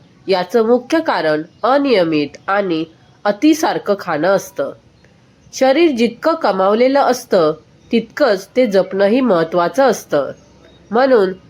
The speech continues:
रोजच्या आहारात मर्यादा ठेवणं गरजेचं आहे. अधूनमधून गोड खाणं ठीक, पण रोज गोड गोड खाणं म्हणजे आरोग्याशी खेळ करणं.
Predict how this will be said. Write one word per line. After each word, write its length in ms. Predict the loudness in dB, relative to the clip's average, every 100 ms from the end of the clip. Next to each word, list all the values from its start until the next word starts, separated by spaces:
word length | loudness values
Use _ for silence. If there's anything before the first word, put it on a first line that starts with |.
| _
रोजच्या 360 | 0 2 2 -2
आहारात 540 | 0 -2 -2 -2 -2 -4 -12
मर्यादा 500 | -4 -2 2 2 2
ठेवणं 480 | 0 0 2 0 0
गरजेचं 480 | 0 0 0 -2 0
आहे. 360 | -2 -2 -6 -10 -16 -20 _ _ _ _ _ -20 _ _ -20 _ _
अधूनमधून 800 | -4 0 2 4 4 4 2 0
गोड 260 | 2 2 2 -2
खाणं 300 | -4 0 0
ठीक, 400 | 0 -2 -2 -6 -12 0
पण 280 | 2 2 -2 -10 _ 0
रोज 340 | 4 4 2
गोड 240 | 0 2 2
गोड 260 | 2 2 0
खाणं 320 | -4 -2 0
म्हणजे 500 | 2 0 2 0 0 -4 -20 -8
आरोग्याशी 840 | -4 0 0 0 -2 -2 -2 -4 -2
खेळ 200 | 0 0
करणं. 400 | 2 0 -2